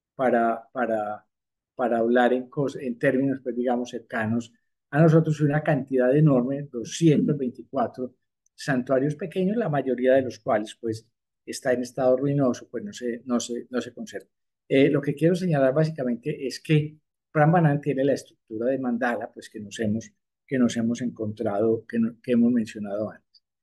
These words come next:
Eh, mm, algunos elementos de, eh, lo, lo menciono, me detengo en Prambanan porque es uno de los, eh, lugares más excepcionales, pues, que nosotros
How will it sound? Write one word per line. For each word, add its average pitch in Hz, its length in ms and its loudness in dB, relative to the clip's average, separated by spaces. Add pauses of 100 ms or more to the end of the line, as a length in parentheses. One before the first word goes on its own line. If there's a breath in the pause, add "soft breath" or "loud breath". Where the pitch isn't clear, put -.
(280)
Eh, 123 520 6
mm, 113 520 -2 (240)
algunos 127 420 -4
elementos 123 520 -2
de, 127 240 0 (220 loud breath)
eh, 135 240 2
lo, 151 260 6
lo 147 160 2
menciono, 160 560 0
me 147 120 -2
detengo 120 340 -6
en 143 80 -8
Prambanan 123 480 -4
porque 160 300 -6
es 120 120 -4
uno 135 180 0
de 135 80 4
los, 113 280 -2 (360)
eh, 120 420 4
lugares 127 520 0
más 147 360 2
excepcionales, 113 760 -6
pues, - 200 -10
que - 120 -12
nosotros 107 640 -8